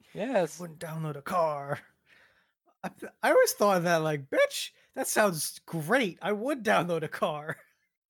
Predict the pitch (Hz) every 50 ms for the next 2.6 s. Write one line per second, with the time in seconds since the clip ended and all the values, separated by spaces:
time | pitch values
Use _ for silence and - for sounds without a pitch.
0 | _ _ _ _ _ _ _ _ _ _ _ _ _ _ _ _ _ _ _ _
1 | _ _ _ _ _ _ _ _ _ _ _ _ _ - 139 160 185 185 180 170
2 | 151 127 135 139 156 156 156 151 151 147 - -